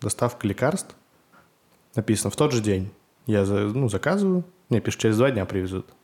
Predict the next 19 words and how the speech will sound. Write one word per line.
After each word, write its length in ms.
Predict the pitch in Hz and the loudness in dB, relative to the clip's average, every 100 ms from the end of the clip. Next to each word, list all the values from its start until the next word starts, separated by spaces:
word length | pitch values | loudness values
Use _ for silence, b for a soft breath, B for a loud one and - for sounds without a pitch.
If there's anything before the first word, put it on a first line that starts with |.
| _ _ _ _ _ _ _ _ | _ _ _ _ _ _ _ _
Я 180 | 113 104 | 0 4
вообще 380 | 104 - - 95 | 4 2 -2 -4
расстроился, 560 | 107 - 107 131 151 151 | -4 0 2 2 0 -6
мне 220 | 143 113 | -2 -2
пришлось 280 | 107 - 110 | 0 0 0
идти 120 | - | 2
в 60 | 107 | 2
аптеку, 420 | - 139 151 127 | 2 -2 -2 -2
и 100 | 117 | 0
я 60 | |
просто... 500 | 113 123 123 - 110 - B B - | 2 2 2 0 -2 -2 B B 0
у 80 | 120 | 4
меня 140 | 123 | 4
одна 180 | 123 123 | 4 4
мысль: 340 | 110 104 - - | 4 2 0 -2
«Ну 120 | 104 | 0
вот 220 | 107 - - _ | -2 -4 -20 _
какого 320 | - - 139 127 | -12 0 4 4
хера?» 360 | - 110 104 | 2 0 0